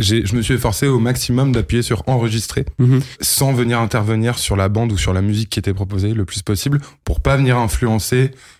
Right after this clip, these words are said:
Speaker 1: euh, ce que Léa entendait, puisque sa, sa, sa, sa recherche et sa demande de base quand on a commencé le travail sur ce disque,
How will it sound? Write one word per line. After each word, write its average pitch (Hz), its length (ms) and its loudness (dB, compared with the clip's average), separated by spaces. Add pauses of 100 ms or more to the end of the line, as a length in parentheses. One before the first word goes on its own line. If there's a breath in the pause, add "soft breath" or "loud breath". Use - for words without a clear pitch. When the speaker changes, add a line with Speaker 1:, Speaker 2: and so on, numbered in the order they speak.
(140 soft breath)
Speaker 1:
euh, 92 240 2
ce - 140 -2
que 107 400 0
Léa 110 280 0
entendait, 110 480 0 (360 loud breath)
puisque - 240 -2
sa, 104 240 0
sa, 95 340 0
sa, 87 300 0
sa 95 160 0
recherche 113 500 0
et 98 80 -2
sa 95 160 -2
demande 107 500 0
de 92 200 0
base 113 300 2
quand 98 220 -4
on 104 60 0
a 92 80 0
commencé 101 320 -2
le 98 60 -4
travail 104 260 -2
sur 98 160 -6
ce - 140 -4
disque, 117 240 -2